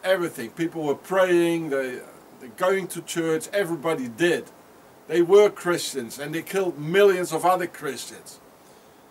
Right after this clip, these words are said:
You know, like George Carlin, he said, "Christianity, ah, that's a good idea. Why don't we try it?"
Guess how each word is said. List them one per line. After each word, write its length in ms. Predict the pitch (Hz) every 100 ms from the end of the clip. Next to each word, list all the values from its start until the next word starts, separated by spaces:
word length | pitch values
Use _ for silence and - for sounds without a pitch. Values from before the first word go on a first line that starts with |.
| - - - - -
You 80 | 160
know, 100 | 180
like 200 | 190 170
George 400 | 170 190 190 -
Carlin, 560 | 175 185 196 190 170 143
he 140 | 143
said, 400 | - 165 147 123 -
"Christianity, 960 | 240 233 - 226 247 254 247 180 131 - - - - - -
ah, 160 | 392 -
that's 240 | 190 -
a 40 | 160
good 240 | 190 214
idea. 520 | 214 208 233 196 127
Why 200 | 113 185
don't 220 | 214 240 226
we 100 | -
try 360 | - 170 147
it?" 280 | 113 -